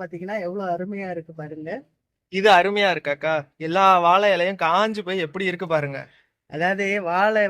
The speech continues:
Speaker 1: வந்து அறுவடை முடிஞ்சிருச்சு தம்பி. அறுவடை முடிஞ்ச பிறகு எல்லாமே கம்-, ஒண்ணு ரெண்டு தான் இன்னும் வர ஆரம்பிக்கும். அங்க பாத்தியா, இந்த இப்பதான் சிறுசா வந்துகிட்டே இருக்கா வாழை விடுது.
Speaker 2: ம்.
Speaker 1: இந்த, இந்த வரை இப்படி விழுந்துரும். நல்லா வளர்ந்துச்சுன்னா இந்த கீழே இருக்கு பாத்தியா?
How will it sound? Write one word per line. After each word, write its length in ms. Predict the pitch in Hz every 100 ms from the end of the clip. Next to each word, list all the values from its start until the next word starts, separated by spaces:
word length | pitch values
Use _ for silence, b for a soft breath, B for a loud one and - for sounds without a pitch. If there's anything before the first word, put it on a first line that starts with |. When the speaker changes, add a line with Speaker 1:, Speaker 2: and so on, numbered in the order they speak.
| 180
Speaker 1:
வந்து 220 | 175 202 160
அறுவடை 340 | 180 196 180 165
முடிஞ்சிருச்சு 480 | 170 185 160 - - 156
தம்பி. 240 | 135 139 131 B B B 160
அறுவடை 280 | 196 208 190
முடிஞ்ச 200 | 175 185 175 165
பிறகு 180 | 185 330 247 160
எல்லாமே 440 | 185 202 196 220 247 -
கம்-, 180 | 160 - 185
ஒண்ணு 220 | 214 220
ரெண்டு 140 | 214 208 220
தான் 120 | 208
இன்னும் 200 | 190 160
வர 80 | 170 175
ஆரம்பிக்கும். 340 | 165 160 180
அங்க 120 | 170 165
பாத்தியா, 260 | 170 180 160
இந்த 100 | 160 165
இப்பதான் 280 | 180 190 202
சிறுசா 320 | 196 - 196 170
வந்துகிட்டே 400 | 165 170 170 165
இருக்கா 240 | 151 156 151 151
வாழை 240 | 160 165 147 143
விடுது. 220 | 165 160 180 170
Speaker 2:
ம். 160 | 156 147 _ 185
Speaker 1:
இந்த, 80 | 190 - _
இந்த 120 | 175 175
வரை 140 | 175 175
இப்படி 180 | 165 160
விழுந்துரும். 440 | 185 226 196 156 - _ 160
நல்லா 180 | 170 202 175
வளர்ந்துச்சுன்னா 580 | 170 190 180 - 160 185 269 _ _ _ _ _
இந்த 140 | 175 170 165
கீழே 160 | 185 180
இருக்கு 220 | 156 _
பாத்தியா? 260 | 151 165